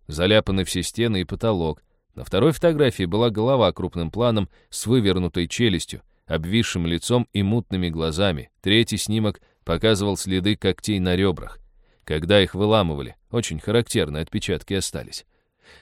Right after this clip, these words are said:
Злоумышленник проник в комнату через окно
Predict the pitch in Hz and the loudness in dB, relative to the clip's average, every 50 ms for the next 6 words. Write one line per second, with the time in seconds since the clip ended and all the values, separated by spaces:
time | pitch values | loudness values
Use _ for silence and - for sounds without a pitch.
0 | _ - 78 76 80 95 101 107 117 123 127 - - 110 104 107 101 - - 87 | _ -10 -8 -2 2 2 4 4 4 4 2 2 0 0 0 0 -2 -2 -2 0
1 | 95 95 98 90 - - - 110 113 107 107 101 87 - 92 82 - 95 90 82 | 0 0 0 -2 -6 -4 0 0 0 2 2 -2 -2 -4 -6 -6 -4 -4 -4 -2
2 | 76 82 78 78 - 95 107 120 131 | -4 -4 -6 -6 -4 -2 0 0 0